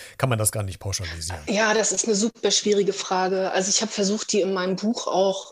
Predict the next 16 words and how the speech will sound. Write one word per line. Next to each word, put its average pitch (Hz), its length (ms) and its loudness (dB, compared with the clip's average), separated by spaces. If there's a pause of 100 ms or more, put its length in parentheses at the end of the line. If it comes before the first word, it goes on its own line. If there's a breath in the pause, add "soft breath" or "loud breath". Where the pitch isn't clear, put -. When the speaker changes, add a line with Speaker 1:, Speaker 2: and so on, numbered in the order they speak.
Speaker 2:
ähm, 185 220 -4
zu 185 160 0
beantworten 196 840 0 (460 loud breath)
und, 196 400 2
ähm, 196 420 2
bin 202 160 4
selber 208 340 4
immer 185 180 2
noch 185 100 -2
nicht 180 160 -2
so 196 80 4
ganz 196 260 2
klar 196 380 2
darüber. 180 580 2
Also 185 260 4 (180)
ich - 280 -2